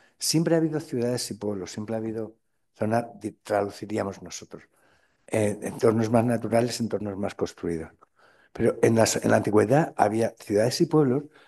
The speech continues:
pero las ciudades se ruralizaban. Actualmente hay ciudades y pueblos,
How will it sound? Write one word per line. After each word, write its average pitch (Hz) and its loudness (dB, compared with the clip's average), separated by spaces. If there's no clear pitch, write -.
pero 123 8
las 135 6
ciudades 139 4
se 117 0
ruralizaban. 95 -2
Actualmente 123 0
hay 170 0
ciudades 98 -2
y 101 -12
pueblos, 98 -4